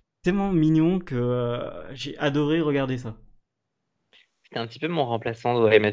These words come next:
Speaker 2: Your Mother à l'époque, je me souviens.
Speaker 1: Ouais.
Speaker 2: Mais bon.
Speaker 1: Ah, je-
Speaker 2: Oui, vraiment. Il y a des séries comme ça.
Speaker 1: Bah, vas-y, enchaîne.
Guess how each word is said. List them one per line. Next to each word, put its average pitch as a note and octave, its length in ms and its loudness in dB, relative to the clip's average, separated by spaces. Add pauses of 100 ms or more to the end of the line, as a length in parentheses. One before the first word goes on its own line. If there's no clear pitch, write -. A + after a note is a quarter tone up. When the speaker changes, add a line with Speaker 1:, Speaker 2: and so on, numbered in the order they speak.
Speaker 2:
Your A2+ 80 -4
Mother G#2+ 340 4
à A2 80 4
l'époque, G#2+ 420 2
je - 60 -10
me A2+ 60 -10
souviens. G#2+ 440 -4 (560)
Speaker 1:
Ouais. A2+ 280 -8
Speaker 2:
Mais G#2 100 -10
bon. G2 220 -8 (560)
Speaker 1:
Ah, A#2+ 100 -10
je- - 120 -18 (1000)
Speaker 2:
Oui, G#2+ 200 6 (420)
vraiment. G2 320 6 (840)
Il - 100 -10
y G2 40 0
a - 20 0
des - 60 -4
séries D2 260 0
comme - 220 -6
ça. - 140 -16 (1080)
Speaker 1:
Bah, A#2+ 120 -4
vas-y, B2 280 -2
enchaîne. B2 360 -2